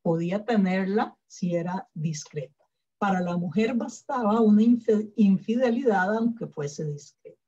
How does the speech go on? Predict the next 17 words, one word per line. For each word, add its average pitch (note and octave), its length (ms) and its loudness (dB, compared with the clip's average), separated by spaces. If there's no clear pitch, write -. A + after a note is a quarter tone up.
La B3+ 140 2
ley E4+ 220 2
contra F4+ 340 0
la C#4+ 120 2
violencia A3 500 0
doméstica, D4+ 880 2
aprobada G#3 1000 0
en F#3+ 160 2
los F3 240 -6
años, G#3+ 760 2
eh, F3+ 300 0
noventa, C#4 720 2
rompe A3 680 2
por F3+ 400 -4
completo G3 920 -4
aquella A3+ 680 2
normalización A3 1400 2